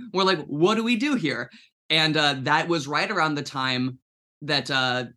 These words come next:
uh, you know, good old February, March twenty twenty. <laughs> And, uh, that's when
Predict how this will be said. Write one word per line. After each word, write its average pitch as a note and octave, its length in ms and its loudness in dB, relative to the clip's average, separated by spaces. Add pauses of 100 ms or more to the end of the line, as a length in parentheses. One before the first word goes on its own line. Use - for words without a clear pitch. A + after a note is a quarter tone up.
(240)
uh, C3+ 80 -4
you C3 180 0
know, D#3+ 240 0
good D#3 280 0
old F3 640 4 (100)
February, F3+ 460 2
March F3 420 2
twenty F3 320 -2
twenty. F#3+ 460 -2 (260)
<laughs> D4 320 -4
And, D#3 160 2 (300)
uh, C#3+ 380 2
that's D3+ 260 -2
when D#3 320 0